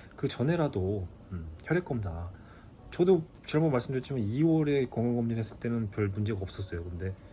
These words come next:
구월부터 진행이 돼서 이제 십일월에 이제 그렇게 된 걸 보면 하여튼 몸이 좀 안 좋다, 근데 별 이상이 없고 특별히 모르겠다, 근데 나는 이상하다 하신다면 혈액 검사 받아보시는 거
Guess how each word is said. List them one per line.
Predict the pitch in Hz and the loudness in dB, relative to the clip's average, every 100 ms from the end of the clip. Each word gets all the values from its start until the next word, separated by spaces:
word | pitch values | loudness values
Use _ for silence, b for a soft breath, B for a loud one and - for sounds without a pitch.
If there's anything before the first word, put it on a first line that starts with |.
| B B | B B
구월부터 | - - 101 101 95 - | -14 -4 0 0 -2 -6
진행이 | 98 - 95 92 | -6 -2 0 0
돼서 | 92 87 120 | -2 -4 -4
이제 | 107 95 | -4 -4
십일월에 | 95 120 120 104 92 85 | -4 -2 0 0 -2 -6
이제 | 87 85 B B B | -8 -10 B B B
그렇게 | - 95 - | -6 -6 -4
된 | 98 | -6
걸 | 90 87 | -4 -6
보면 | - 92 104 98 - B B B | -4 -2 -2 -4 -10 B B B
하여튼 | - 110 95 95 - - - - | -10 -6 -6 -6 -16 -20 -18 -6
몸이 | 110 104 | -2 -2
좀 | 104 | -2
안 | 92 | -2
좋다, | 117 - 107 95 | -2 -4 -6 -4
근데 | 98 123 - - - | -2 -4 -6 -18 -20
별 | - 107 | -4 -2
이상이 | 101 110 110 | 0 0 0
없고 | 95 - 131 151 | -2 -4 -4 -4
특별히 | 151 - 131 | -6 -2 -2
모르겠다, | 98 104 120 - 92 | 0 -2 -2 -4 -6
근데 | 92 127 | -4 -2
나는 | 120 107 127 | 0 0 0
이상하다 | 107 117 113 107 95 | 0 0 -2 -2 -4
하신다면 | 92 - 107 98 147 180 B B | -6 -6 -4 0 -2 -4 B B
혈액 | - - 165 | -18 -10 -6
검사 | 127 113 95 | -4 -4 -4
받아보시는 | 90 95 92 90 - 82 | -6 -4 -4 -6 -8 -10
거 | 82 82 95 | -10 -8 -8